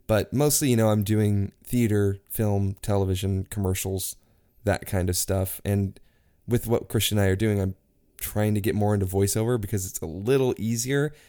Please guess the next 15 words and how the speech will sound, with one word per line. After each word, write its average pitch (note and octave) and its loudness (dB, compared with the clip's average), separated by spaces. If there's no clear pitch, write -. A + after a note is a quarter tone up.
'cause - -10
I G2+ 0
don't G2+ -2
need G2 -4
to F#2 -10
travel G2+ -4
and F#2 -8
have G2 -2
more G2 0
time F#2+ -2
at F2 -8
home. G2 0
But - -2
that C3+ -2
is G#2+ 0